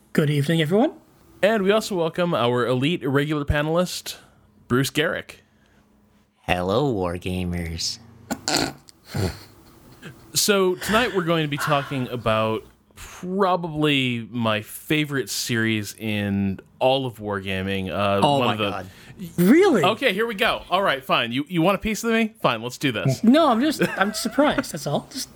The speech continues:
Speaker 1: just shocked.
Speaker 2: No, I, well, it, part of it is, w-, tonight we're going to be talking about the Close Combat series,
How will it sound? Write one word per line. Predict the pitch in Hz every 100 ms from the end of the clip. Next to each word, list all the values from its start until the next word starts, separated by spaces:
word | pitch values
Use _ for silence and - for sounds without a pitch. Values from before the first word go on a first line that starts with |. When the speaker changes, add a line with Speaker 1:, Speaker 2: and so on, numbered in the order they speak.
| -
Speaker 1:
just | 247 -
shocked. | - 294 - - - - - - - -
Speaker 2:
No, | 220 208
I, | 170 233
well, | 262 240
it, | 214 196 -
part | - 262
of | 262
it | 202
is, | 160 147
w-, | 190
tonight | - 226 262
we're | 240
going | 220
to |
be | 185
talking | 175 147 160
about | 123 110
the | 117
Close | - 165 156
Combat | - 123 107 98
series, | - - 92 92 -